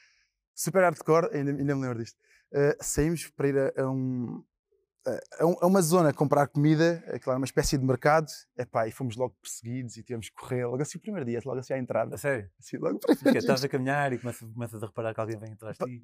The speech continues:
Speaker 1: pa-, passámos numa zona que ainda me lembro que lhe chamei de, pá, isto não, não mete a piada, mas chamei-lhe de Bagdá,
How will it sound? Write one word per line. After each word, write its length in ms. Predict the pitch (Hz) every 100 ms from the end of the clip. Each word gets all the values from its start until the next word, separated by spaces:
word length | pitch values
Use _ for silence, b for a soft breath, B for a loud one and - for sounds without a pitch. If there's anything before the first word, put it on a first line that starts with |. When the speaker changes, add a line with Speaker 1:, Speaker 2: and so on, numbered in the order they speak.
| -
Speaker 1:
pa-, 120 | 139 -
passámos 260 | 156 185 165
numa 120 | 175
zona 200 | 170 196
que 100 | 180
ainda 260 | 170 147 151
me 80 |
lembro 180 | 156 160
que 80 | 147
lhe 60 | 139
chamei 260 | 147 147
de, 260 | 135 131 - _ - 123
pá, 120 | -
isto 120 | -
não, 60 | -
não 80 | 120
mete 160 | 127 123
a 60 | 120
piada, 180 | 143 139
mas 80 | 127
chamei-lhe 240 | 143 139
de 40 | 123
Bagdá, 420 | 135 120 143 160